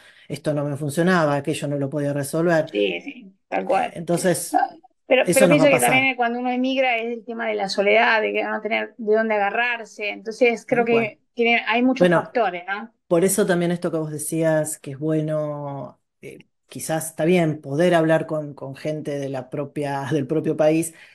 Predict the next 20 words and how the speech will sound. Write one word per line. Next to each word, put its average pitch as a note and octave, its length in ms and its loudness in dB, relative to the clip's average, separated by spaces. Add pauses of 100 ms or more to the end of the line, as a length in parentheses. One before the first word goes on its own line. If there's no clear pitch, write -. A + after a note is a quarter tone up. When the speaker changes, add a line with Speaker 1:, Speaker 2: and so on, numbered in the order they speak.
(120)
Speaker 1:
pero C#3 140 -10
cuando D3 200 -8
uno F3 200 -2
conecta E3 680 -2
con C#3 340 -10
la C3+ 100 -10
gente D#3 440 -4
del E3 260 2
país, D#3+ 540 0
de, C3 180 -10
del B2+ 180 -10
país C#3 220 -8
de D3 80 -6
acogida, D#3 580 -6 (340)
es, - 340 -4
es D#3 260 -8
importante E3 500 0
porque D3 180 -4
nos C#3+ 200 -6
ayudan. C3+ 540 -2